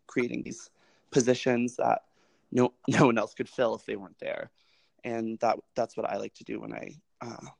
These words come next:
team up with a business partner, is show them all of those skills that they wouldn't be able to do without me specifically.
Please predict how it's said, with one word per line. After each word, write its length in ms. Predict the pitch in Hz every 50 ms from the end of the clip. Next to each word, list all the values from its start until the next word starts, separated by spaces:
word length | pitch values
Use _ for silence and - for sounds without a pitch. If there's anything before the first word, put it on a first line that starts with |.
| _ _ _ _ _ _ _ -
team 240 | - - 135 127 120
up 120 | 117 - -
with 120 | - -
a 60 | -
business 280 | - 117 110 110 - -
partner, 420 | - 110 101 - 107 113 - - - _ -
is 120 | 120 120
show 200 | - - 123 120
them 160 | - 117 113
all 160 | 110 110 113
of 100 | 113 107 -
those 520 | 113 120 123 117 - - 151 - - - _ _ _ _ - - - _ -
skills 720 | - - - - 120 113 107 110 110 113 - - - - -
that 320 | 73 65 - - - - _ _ _ _ _ _ _ _ _ _ _
they 100 | - 117
wouldn't 240 | 113 120 120 110 113
be 60 | 113
able 140 | 110 104 107
to 120 | - - 107
do 360 | 110 113 - - - - 147 -
without 260 | - - - - - -
me 180 | - - - 143
specifically. 720 | - - - - - - - - - - - - - 190